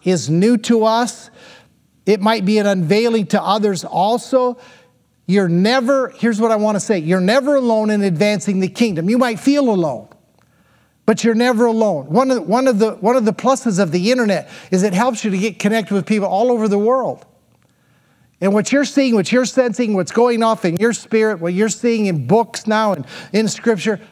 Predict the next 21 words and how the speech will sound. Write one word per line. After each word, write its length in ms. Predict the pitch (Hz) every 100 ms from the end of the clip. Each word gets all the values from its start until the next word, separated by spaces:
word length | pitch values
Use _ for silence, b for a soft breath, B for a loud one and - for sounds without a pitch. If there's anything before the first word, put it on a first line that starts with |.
| B
other 300 | 180 214 240
people 360 | - 220 202 190
all 360 | 160 175 214
over 180 | 208 190
the 100 | 190
place 360 | - 190 170 170
are 100 | 151
seeing 380 | - 196 185
it 200 | 175 165 -
also. 500 | 160 156 - 139 123 B B
So 140 | - 190
the 80 | 170
first 300 | 247 302 -
thing 200 | 285 247
that 160 | 208
you 60 | 233
wanna 220 | 233 214
ask 420 | 185 196 190 -
yourself 480 | 156 - 170 123 - - 202
is 200 | 170 147
this. 280 | 180 -